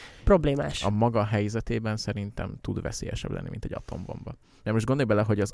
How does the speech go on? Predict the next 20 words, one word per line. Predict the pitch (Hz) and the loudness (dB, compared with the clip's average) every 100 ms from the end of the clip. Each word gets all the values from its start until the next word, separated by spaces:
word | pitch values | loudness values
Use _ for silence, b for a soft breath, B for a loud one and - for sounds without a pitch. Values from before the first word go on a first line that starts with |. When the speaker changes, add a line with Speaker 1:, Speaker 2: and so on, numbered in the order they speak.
| - | 2
Speaker 2:
atommal | 123 - 117 104 98 | 2 4 2 4 2
nem | 101 | 0
tudsz | - - | -2 -8
kvantumszámítógéppel | - 107 95 101 - 98 98 - 98 98 - 98 | -2 -2 0 -4 0 0 0 0 0 0 2 0
feltörni, | 92 92 85 95 | 0 0 0 2
de | 101 | 2
a | 98 | 2
kva-, | - - 101 95 92 | 0 0 2 2 0
a | - | 0
kvantumszámítógéppel | 101 98 104 - 104 110 104 98 95 | 0 0 0 2 2 2 0 0 0
tudsz | 107 - | 0 0
atomot | - - 85 - - | 0 0 0 -6 -6
ledobni. | 101 - 110 - - | -6 -2 -4 -2 4
Speaker 1:
Ez | 202 - | 4 4
true, | 240 165 - | 4 4 6
ez | - 185 | 4 4
egyébként | 202 - 233 240 208 | 2 2 0 0 6
jó, | 233 180 | 8 8
de | 185 190 | 8 6
akkor | - 208 | 6 4